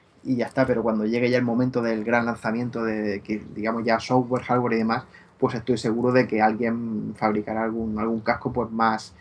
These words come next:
más acorde con, con, con los tiempos, ¿no? Con cuando salgan Oculus, cuando salga H T C y, y similares.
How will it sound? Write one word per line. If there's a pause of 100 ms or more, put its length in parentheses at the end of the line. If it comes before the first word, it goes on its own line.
(340)
más
acorde
con,
con,
con
los
tiempos,
¿no?
Con
cuando
salgan
Oculus,
cuando
salga
H
T
C
y,
y
similares.